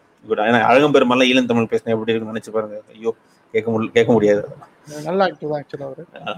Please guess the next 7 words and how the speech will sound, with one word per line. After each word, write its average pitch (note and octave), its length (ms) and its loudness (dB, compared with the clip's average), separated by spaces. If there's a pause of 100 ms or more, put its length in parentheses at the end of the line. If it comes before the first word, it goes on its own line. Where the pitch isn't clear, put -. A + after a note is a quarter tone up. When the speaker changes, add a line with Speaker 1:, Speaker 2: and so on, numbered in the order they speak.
Speaker 1:
நல்ல C3+ 160 4
ஆக்டர் C#3+ 220 4
தான், C#3+ 180 2
but C3 160 2
yeah. A2 200 2 (840)
சொல்லுங்க D3 260 2
சந்தோஷ், D3+ 280 2